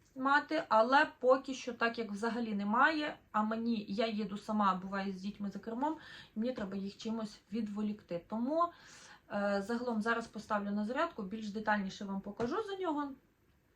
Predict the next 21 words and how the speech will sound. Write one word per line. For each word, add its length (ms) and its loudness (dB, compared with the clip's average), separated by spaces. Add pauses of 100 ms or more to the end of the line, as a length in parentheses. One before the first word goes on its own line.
(240)
розповім, 580 -2
подивлюсь, 320 -2
чи 140 -10
є 100 -2
українська 500 -4
мова. 400 8 (640)
Так, 300 -2
телефон 500 4
віднесла 520 0
на 240 0
зарядку, 480 -2
щоб 180 -6
вам 200 -2
показати 460 -2
в 120 -12
цьому 200 -2
відео, 400 0 (680)
що, 200 -6
як 260 -4
він 80 -4 (100)
працює. 560 -2